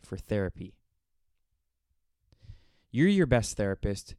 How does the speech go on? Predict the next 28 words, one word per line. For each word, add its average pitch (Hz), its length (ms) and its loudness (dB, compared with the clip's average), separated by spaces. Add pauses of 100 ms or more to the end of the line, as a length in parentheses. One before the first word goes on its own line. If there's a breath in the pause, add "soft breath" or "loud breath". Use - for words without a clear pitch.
Your 113 120 -4
family 147 440 2
is 101 80 0
your 98 100 -2
second 98 380 -8
best 92 240 -8
therapist. 92 560 -8 (720 soft breath)
And, 101 380 -2
uh, 92 440 -2 (460)
and 104 200 -6
your 101 200 -2
significant 104 600 -6
other 92 320 -4 (220)
is 95 180 -8
also. 87 420 -10 (1400)
But 107 120 -6
people 117 260 -2
pay 151 240 0
for 110 160 -6
this 87 340 -14
because 101 280 -6
it's 104 120 -10
been 110 180 -6
part 104 300 0
of 101 180 -4
the, 104 300 0 (580 soft breath)
the 113 80 -4
brainwash. 117 760 0